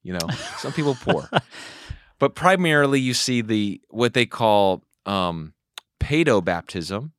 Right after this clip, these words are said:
Speaker 1: That's, the paedo is the Greek word for infant or child. And then there's credo baptism. Credo is the, is the Latin word for belief or faith. And so it's this idea of,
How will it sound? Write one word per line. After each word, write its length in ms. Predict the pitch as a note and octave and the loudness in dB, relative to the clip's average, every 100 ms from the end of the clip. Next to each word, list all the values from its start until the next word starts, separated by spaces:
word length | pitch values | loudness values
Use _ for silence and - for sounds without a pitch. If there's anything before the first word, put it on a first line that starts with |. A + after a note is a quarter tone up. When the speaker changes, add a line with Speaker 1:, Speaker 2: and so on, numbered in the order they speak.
| _ _ _ _ _ _ | _ _ _ _ _ _
Speaker 1:
That's, 400 | F#2+ F#2+ - - _ - | -4 -2 -4 -6 _ -12
the 160 | G2+ | -10
paedo 500 | - - G#2+ G2 F#2+ | -8 -4 0 2 0
is 220 | - F#2 F2 | -2 -6 -6
the 80 | |
Greek 380 | E2+ F#2 F#2 - | -6 -4 -6 -4
word 180 | F#2 F2 | -4 -4
for 200 | - F2 | -6 -8
infant 480 | - F2 G2 A2+ - _ _ _ _ - | -8 -8 -8 -10 -14 _ _ _ _ -14
or 60 | F2+ | -10
child. 580 | - - D2+ - F2+ - _ _ _ _ _ - | -6 -4 -4 -8 -14 -18 _ _ _ _ _ -6
And 160 | G2+ G#2 | -2 0
then 120 | G#2 | 0
there's 180 | G#2+ - | -2 -4
credo 400 | - E3+ C3 D#2+ | -4 -2 0 0
baptism. 480 | E2 - D#2 D2 | -4 -10 -12 -14
Credo 380 | - - G#2 G#2 | -12 -6 -2 0
is 120 | G2 F2+ | 0 -2
the, 340 | F#2 F2 F2 - | 0 0 -2 -6
is 320 | F#2 F2 E2+ | -4 -4 -8
the 200 | E2+ F2+ | -6 -6
Latin 400 | F2 G#2+ B2 F#2 | -2 -2 -2 -4
word 220 | E2+ D#2 | -4 -4
for 380 | - F2 E2+ D#2+ | -6 -6 -4 -4
belief 520 | - F#2 A#2+ G#2 - - | -4 -4 -4 -6 -10 -16
or 80 | - | -16
faith. 480 | - - - - _ _ _ _ _ - | -12 -12 -14 -20 _ _ _ _ _ -6
And 120 | G2 | -2
so 440 | - A2 G2 G2 - | 2 6 6 4 0
it's 220 | G#2+ - | -4 -4
this 220 | - G2 - | -4 -4 -2
idea 600 | G2 G2 E2 G#2 G#2 G2+ - | -4 -4 -4 0 2 2 0
of, 520 | F#2+ F#2 F2+ E2 - | 0 2 0 -4 -14